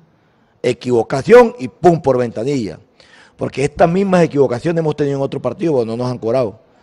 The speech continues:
Pero, pero repito, de, por, por, por, por, por intensidad,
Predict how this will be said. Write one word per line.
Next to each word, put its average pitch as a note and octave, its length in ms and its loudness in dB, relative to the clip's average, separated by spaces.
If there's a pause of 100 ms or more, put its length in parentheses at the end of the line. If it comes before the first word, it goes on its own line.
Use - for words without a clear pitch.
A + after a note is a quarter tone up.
(480)
Pero, B2 560 0
pero B2+ 260 -2
repito, B2+ 520 -4
de, A#2 420 -6 (340)
por, A#2+ 220 -2
por, A#2+ 240 -2
por, A2+ 280 -2
por, A2+ 280 -2
por B2+ 160 0
intensidad, B2+ 960 0